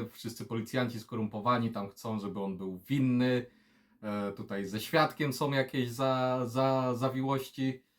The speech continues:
I to jest dosyć angażujące, nie ma co mówić, fajnie się to oglądało.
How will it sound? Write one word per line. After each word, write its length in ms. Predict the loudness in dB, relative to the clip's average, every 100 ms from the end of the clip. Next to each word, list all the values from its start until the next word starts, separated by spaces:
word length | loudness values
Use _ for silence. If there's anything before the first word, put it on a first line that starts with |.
| _ -4
I 100 | 6
to 100 | 8
jest 180 | 8
dosyć 380 | 6 4 4 2
angażujące, 800 | 2 4 6 6 6 6 2 0 -2 _ _ _ _ _ _ _ _
nie 200 | -2 4
ma 120 | 6 6
co 140 | 2
mówić, 400 | 2 2 -2 -4
fajnie 320 | 0 4 6
się 120 | 4 0
to 120 | 0
oglądało. 640 | 2 2 4 4 2 0